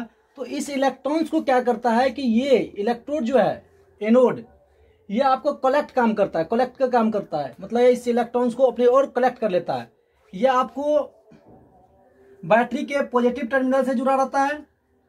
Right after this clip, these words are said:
और ये जो आपको देखिए बैटरी के negative terminal से जुड़ा रहता है, मतलब negative potential पर कैथोड रहता है, emitter जिसको बोलते हैं, और ये जो collector जो anode जो है आपको बैटरी के positive terminal से, देखिए बैटरी के positive terminal से connect है।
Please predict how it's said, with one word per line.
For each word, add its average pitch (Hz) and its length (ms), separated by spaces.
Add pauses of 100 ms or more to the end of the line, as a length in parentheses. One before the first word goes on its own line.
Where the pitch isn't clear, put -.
(260)
और 185 60
ये 233 180
जो 262 140
आपको 247 260
देखिए 220 240
बैटरी 233 360
के 277 240
negative 247 420
terminal 240 340
से 269 240
जुड़ा 220 220
रहता 180 240
है, 123 200 (840)
मतलब 226 280
negative 240 360
potential 254 500
पर 247 220 (1000)
कैथोड 240 320
रहता 269 240
है, 277 100
emitter 233 440
जिसको 233 240
बोलते 254 300
हैं, 294 300 (300)
और 220 200
ये 233 380 (840)
जो 214 140
collector 254 680
जो 226 180
anode 233 340
जो 262 120
है 247 120
आपको 247 340
बैटरी 233 340
के 254 140
positive 233 400
terminal 226 380
से, 262 240
देखिए 190 340
बैटरी 214 240
के 240 60
positive 226 320
terminal 220 260
से 247 140
connect 180 340
है। 120 140